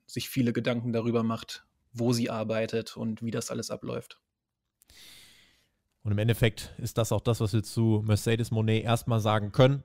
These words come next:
Speaker 2: äh, und werden natürlich dann weiter beobachten, wie sie ihre nächsten Auftritte gestaltet. Ist ja dann Anfang Februar im Einsatz,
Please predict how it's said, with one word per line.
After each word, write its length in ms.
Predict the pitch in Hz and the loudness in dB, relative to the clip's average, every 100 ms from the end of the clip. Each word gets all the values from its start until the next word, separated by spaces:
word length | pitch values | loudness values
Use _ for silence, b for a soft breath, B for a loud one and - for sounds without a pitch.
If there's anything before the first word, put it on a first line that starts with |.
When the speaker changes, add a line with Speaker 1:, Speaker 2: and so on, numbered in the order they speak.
| _ | _
Speaker 2:
äh, 60 | 113 | -4
und 400 | 104 104 104 95 | -2 -2 -4 -6
werden 140 | 98 | -6
natürlich 400 | 92 - 98 92 | -6 -6 -8 -6
dann 180 | 101 95 | -6 -2
weiter 220 | 95 101 | -2 -2
beobachten, 580 | 95 101 101 101 - 104 | -2 -2 -2 -2 -2 -4
wie 140 | 110 | -4
sie 340 | 110 113 113 110 - | -4 0 0 0 -4
ihre 180 | 107 107 | -2 0
nächsten 280 | 107 - | -2 -4
Auftritte 480 | - 123 - 123 120 | -6 -6 -4 -4 -2
gestaltet. 680 | 113 - - 151 180 180 160 | -2 -4 0 2 2 2 -2
Ist 160 | 127 | -2
ja 60 | 123 | -4
dann 220 | 110 107 | -2 -2
Anfang 320 | 95 104 107 | -4 -6 -6
Februar 380 | - 113 110 104 | -6 -6 -2 -2
im 100 | 98 | -2
Einsatz, 420 | 107 107 107 104 | -2 -2 0 -2